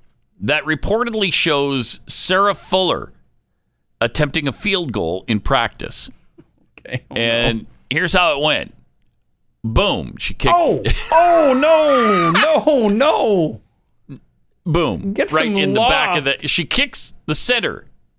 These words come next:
Speaker 1: in the back of the head with the football.
Speaker 2: That's gotta hurt.
Speaker 1: Boom. Yeah, that,
Speaker 2: Oh.
Speaker 1: that, uh, she didn't quite make that one.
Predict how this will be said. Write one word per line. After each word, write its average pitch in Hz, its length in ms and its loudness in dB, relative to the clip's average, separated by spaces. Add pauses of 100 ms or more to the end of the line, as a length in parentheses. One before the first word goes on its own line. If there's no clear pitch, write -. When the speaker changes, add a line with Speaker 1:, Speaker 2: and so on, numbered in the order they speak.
Speaker 1:
in 262 800 2
the 254 60 2
back 220 240 2
of 170 60 -4
the 160 80 2
head 107 360 -2
with 120 140 -4
the 104 80 -4
football. 90 440 -10 (340)
Speaker 2:
That's 160 640 0
gotta 95 340 -4
hurt. 113 80 -6
Speaker 1:
Boom. 139 460 -4 (460)
Yeah, 69 160 -2
that, - 60 4
Speaker 2:
Oh. 180 360 -2 (160)
Speaker 1:
that, 117 300 -4
uh, 87 360 0
she 110 200 -6
didn't 120 200 -6
quite 78 240 -6
make 62 200 -8
that - 220 -8
one. 50 180 -14